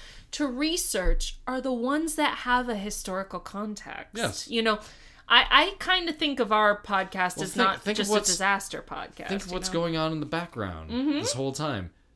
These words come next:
Speaker 2: The whole reason she's flying back
Speaker 1: Is
Speaker 2: from
Speaker 1: to sell war bonds. Mm-hmm.
Speaker 2: Well, the whole reason, right. The
Speaker 1: Well,
Speaker 2: whole reason
Speaker 1: and
Speaker 2: she
Speaker 1: she
Speaker 2: was
Speaker 1: thinks
Speaker 2: in
Speaker 1: her
Speaker 2: Indiana.
Speaker 1: husband's cheating on her. <laughs>
Speaker 2: Yeah, it's like the, yeah. Which I'm sure he was,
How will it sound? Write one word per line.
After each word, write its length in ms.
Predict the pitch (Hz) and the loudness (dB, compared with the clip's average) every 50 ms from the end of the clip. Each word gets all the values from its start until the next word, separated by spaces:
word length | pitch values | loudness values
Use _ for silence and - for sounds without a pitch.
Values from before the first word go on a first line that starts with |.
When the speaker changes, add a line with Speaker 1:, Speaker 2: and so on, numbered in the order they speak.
| _ _ | _ _
Speaker 2:
The 100 | 127 120 | -6 -2
whole 280 | 139 190 208 208 196 | 2 6 6 6 6
reason 460 | - 202 226 247 240 202 170 143 131 | 6 4 4 4 2 2 2 2 2
she's 220 | 123 - 131 123 - | 2 2 2 2 0
flying 480 | - - 151 165 170 160 151 139 123 | 0 2 4 4 6 6 6 4 4
back 580 | 120 135 165 180 156 120 123 - - - - - - - - - - - | 4 6 6 6 6 6 4 2 0 -2 -4 -8 -12 -16 -18 -18 -12 -8
Speaker 1:
Is 40 | 208 | -2
Speaker 2:
from 120 | - - 240 | 0 2 2
Speaker 1:
to 40 | |
sell 340 | 240 - - 226 226 226 220 | 2 4 4 4 4 4 4
war 240 | 202 202 262 381 359 | 2 2 2 2 2
bonds. 600 | 220 180 160 156 151 165 185 214 233 - - - | 0 -2 -2 -4 -4 -4 -4 -6 -6 -6 -8 -8
Mm-hmm. 300 | - 240 240 247 277 370 466 466 - _ - - _ _ _ - | -6 -6 -4 -4 -4 -6 -8 -10 -12 _ -20 -20 _ _ _ -6
Speaker 2:
Well, 100 | - 147 | -4 -2
the 100 | 151 - | 0 0
whole 140 | 170 170 | 0 2
reason, 360 | 165 165 170 170 160 160 123 117 | 4 4 4 4 2 -2 -4 0
right. 260 | 156 180 156 110 - - - - - | 2 2 2 2 0 -4 -14 -20 -10
The 120 | 139 - 277 | -2 8 10
Speaker 1:
Well, 140 | - - 277 | 12 12 12
Speaker 2:
whole 60 | 165 170 | 12 12
reason 160 | 185 311 320 | 10 8 8
Speaker 1:
and 100 | 330 311 | 8 6
Speaker 2:
she 100 | - 339 | 6 8
Speaker 1:
she 60 | 330 | 8
Speaker 2:
was 140 | 320 311 311 | 8 8 8
Speaker 1:
thinks 140 | 156 156 - | 6 6 8
Speaker 2:
in 60 | 330 | 8
Speaker 1:
her 60 | 285 - - | 10 10 10
Speaker 2:
Indiana. 260 | - - - - - - | 10 8 8 8 6 6
Speaker 1:
husband's 200 | - 107 - - | 4 4 4 4
cheating 360 | - 349 - 403 - 262 240 | 4 4 2 0 0 4 6
on 180 | 233 233 240 262 | 8 8 8 6
her. 120 | 247 320 - - 571 466 - - 480 466 466 - | 4 2 4 6 6 6 6 4 2 2 2 0
<laughs> 500 | - - 427 508 508 494 370 - - - | -6 -4 4 4 4 4 4 -2 -6 0
Speaker 2:
Yeah, 260 | 165 170 143 120 117 | 2 4 4 4 4
it's 160 | 117 110 117 | 2 0 2
like 180 | 131 131 127 120 | 2 2 2 4
the, 480 | 131 131 131 127 127 127 127 127 104 92 | 4 6 6 8 6 6 4 2 -2 -4
yeah. 400 | 107 147 135 110 95 87 90 85 - - _ _ - - _ - - - - - - | -4 -2 0 0 0 -2 -4 -8 -10 -14 _ _ -20 -20 _ -20 -20 -20 -20 -12 -6
Which 280 | 123 117 104 - - 98 | -4 -4 -4 -4 -6 -8
I'm 140 | 98 92 92 | -10 -8 -6
sure 240 | - - 92 90 | -6 -6 -6 -6
he 80 | 92 113 | -6 -4
was, 480 | 127 147 - - 85 80 82 - - | -2 0 0 0 0 -2 -6 -10 -12